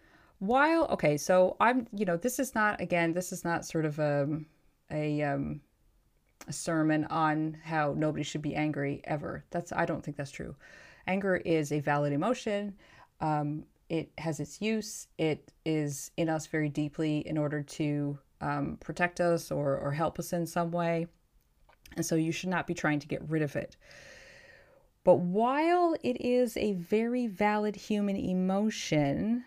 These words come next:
that does not mean that you should sort of make it part of your persona, right? And what I mean by this, you know, um, oh God, the type of, of people who's like, their personality is hinged on,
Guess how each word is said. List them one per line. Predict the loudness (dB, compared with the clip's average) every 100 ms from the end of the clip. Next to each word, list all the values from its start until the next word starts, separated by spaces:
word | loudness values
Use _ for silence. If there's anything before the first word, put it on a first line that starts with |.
| _ _
that | 0 2
does | 0 0
not | -2 -2
mean | -2 -2 0 0 2
that | 2 2
you | 2 0
should | 0 0 2 2 -2
sort | -2 -2
of | 0
make | 0 2 0
it | -2
part | -4 -2
of | 0 0
your | -2 0 -2 -6
persona, | -12 -6 -2 0 0 -2 -8 -16 _ _ _
right? | -2 0 0 -4 -18 -20 -20 -20 -20 -20 _ _
And | 0 2 2
what | 2 4
I |
mean | 4 2 2
by | 4
this, | 4 2 0
you | -2
know, | 0 2 0 -2
um, | -4 -2 -2 -2 -6 -8 -16 -18 -10
oh | -8 -8
God, | -4 -4 -4
the | -6
type | -4 -4 2
of, | 0 0 -4
of | -8
people | -6 -6 -2 -2
who's | -2 0
like, | 2 2 0 -8 -20 -20 _ _ -18 -2
their | 2 2
personality | 2 0 2 2 2 2 2 -2
is | -4 0
hinged | 2 4 2 -2
on, | -2 0 0 -2